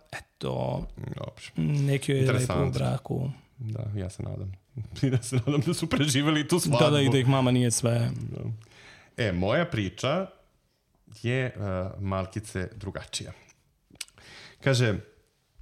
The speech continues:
Speaker 2: „Da li sam kreten što neću da obrišem video koji je bio poklon od mog kuma?” I sad slušaj priču.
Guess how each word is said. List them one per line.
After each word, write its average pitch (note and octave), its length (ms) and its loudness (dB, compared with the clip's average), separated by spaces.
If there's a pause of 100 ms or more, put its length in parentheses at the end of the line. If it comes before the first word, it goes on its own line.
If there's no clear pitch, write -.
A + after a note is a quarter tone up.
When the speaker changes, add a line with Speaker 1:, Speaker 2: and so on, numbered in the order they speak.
Speaker 2:
„Da A2+ 180 4
li D3+ 80 4
sam F3 160 4
kreten C#3 460 0
što - 200 -2
neću A2+ 300 0
da A#2+ 100 0
obrišem A2 420 2
video F#2 560 0
koji A2+ 200 0
je G2 80 2
bio A2 200 2
poklon A2+ 560 -2
od F#2 180 -2
mog F2+ 400 0 (120)
kuma?” - 400 -4 (1500)
I G#2+ 60 -8
sad F#2+ 140 -4
slušaj - 240 -6
priču. - 260 -12